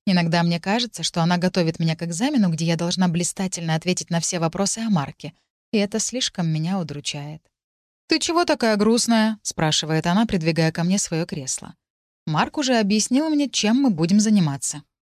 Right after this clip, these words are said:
Нужно обязательно написать статью в The Most Marvelous Virus Journal, в один из ведущих в области, где имеются подразделы узкопрофильных направлений.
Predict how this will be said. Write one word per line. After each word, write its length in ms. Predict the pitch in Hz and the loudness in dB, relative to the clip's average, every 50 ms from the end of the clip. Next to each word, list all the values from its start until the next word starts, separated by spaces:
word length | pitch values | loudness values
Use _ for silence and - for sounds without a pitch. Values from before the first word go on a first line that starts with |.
| _ _ _ - | _ _ _ 0
Нужно 320 | 180 175 170 - 180 175 | 2 2 2 2 2 0
обязательно 680 | 175 165 196 208 175 190 175 160 - - 147 147 147 | 2 2 0 0 2 2 0 0 -2 -4 -6 -6 -6
написать 460 | 151 156 - 180 175 - - 156 - | -6 -4 -4 -4 -2 -2 -2 -2 -2
статью 480 | - - 170 170 - - 220 262 294 277 - - _ _ | -2 -4 -4 -4 -2 0 0 0 0 -2 -6 -12 _ _
в 60 | 190 | -2
The 100 | 165 190 | 2 4
Most 300 | 190 196 202 196 - - | 4 4 4 2 0 0
Marvelous 580 | 196 190 196 220 240 196 196 175 170 165 - - | 2 2 2 2 2 2 2 0 2 0 -2 0
Virus 400 | 170 180 196 208 208 202 185 185 | 0 0 2 2 2 0 0 -2
Journal, 500 | 175 - 233 233 190 160 147 143 147 - _ _ _ _ _ | 0 2 4 4 4 4 2 0 -2 -6 _ _ _ _ _
в 80 | - 175 | 0 2
один 240 | 175 170 190 196 190 | 4 4 6 4 4
из 100 | 180 165 | 4 2
ведущих 500 | 170 175 165 165 202 208 - - - - | 0 0 2 2 2 2 0 -2 -4 -8
в 120 | 151 139 147 | -4 -2 0
области, 420 | 175 202 254 254 220 - - 185 | 0 2 2 2 0 0 -2 -2
где 220 | 160 151 175 170 165 | 0 2 2 4 4
имеются 340 | 165 190 202 196 - 185 - | 4 4 2 0 -2 -2 -2
подразделы 600 | 170 165 165 165 156 143 127 151 190 240 262 247 | 0 0 0 0 0 0 0 0 2 2 2 2
узкопрофильных 840 | - 220 - - - 180 - - 165 180 - 214 202 208 214 - | 0 -2 -2 -2 -4 -4 -2 -2 -2 -2 0 0 0 0 0 0
направлений. 680 | 226 208 - 247 247 226 175 147 135 131 131 - 160 | 0 0 0 -2 -2 -2 -2 -2 -4 -6 -10 -14 -18